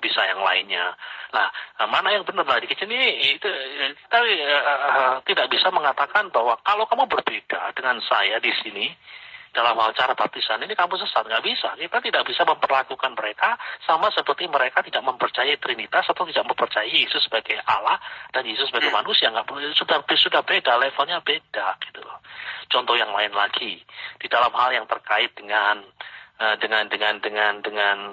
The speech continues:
Speaker 1: katakanlah eskatologi. Ada yang mempercayai pengangkatan, ada yang tidak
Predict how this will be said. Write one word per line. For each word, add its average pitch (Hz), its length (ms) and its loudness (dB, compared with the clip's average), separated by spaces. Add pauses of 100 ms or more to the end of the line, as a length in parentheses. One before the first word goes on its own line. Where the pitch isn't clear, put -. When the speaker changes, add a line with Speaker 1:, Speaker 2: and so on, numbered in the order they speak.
(100)
Speaker 1:
katakanlah 107 640 2
eskatologi. 104 800 -2 (480)
Ada 123 320 2
yang 117 80 2
mempercayai 107 480 2
pengangkatan, 107 800 2
ada 107 160 -4
yang 110 80 -4
tidak 107 160 -4